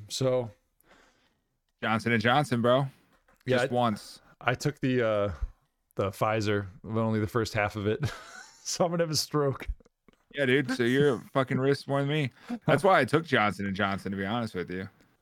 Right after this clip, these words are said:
Speaker 1: That was the first one they said was gonna kill us. <laughs>
Speaker 2: Yeah,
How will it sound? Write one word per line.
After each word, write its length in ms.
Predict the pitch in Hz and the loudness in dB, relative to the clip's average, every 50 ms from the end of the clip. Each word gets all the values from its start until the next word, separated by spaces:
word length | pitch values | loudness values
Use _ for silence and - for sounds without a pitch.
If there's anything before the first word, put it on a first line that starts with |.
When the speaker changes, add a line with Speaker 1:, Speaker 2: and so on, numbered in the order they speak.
| _ _ _ _ _ _ _ _ _ - | _ _ _ _ _ _ _ _ _ -2
Speaker 1:
That 100 | 160 226 | -2 0
was 140 | 294 330 294 | 0 -2 -2
the 80 | - | -2
first 260 | - - 165 165 - | 0 0 0 0 0
one 80 | 175 165 | 0 0
they 80 | 147 147 | 0 0
said 220 | 139 - 170 156 | 0 0 0 0
was 120 | 143 143 139 | 0 0 0
gonna 200 | 156 151 117 104 | 0 0 0 -2
kill 280 | - - 156 180 139 | 0 0 0 0 0
us. 300 | 104 - - 185 170 - - - _ _ _ _ | 0 0 -2 -2 -4 -6 -8 -12 _ _ _ _
<laughs> 100 | 214 - - - 233 147 - - 214 - - 220 214 - _ _ _ - _ - | -2 -2 0 -2 -2 -2 -2 -4 -6 -4 -4 -6 -6 -6 _ _ _ -20 _ -2
Speaker 2:
Yeah, 240 | 151 190 214 214 143 | 2 4 4 4 2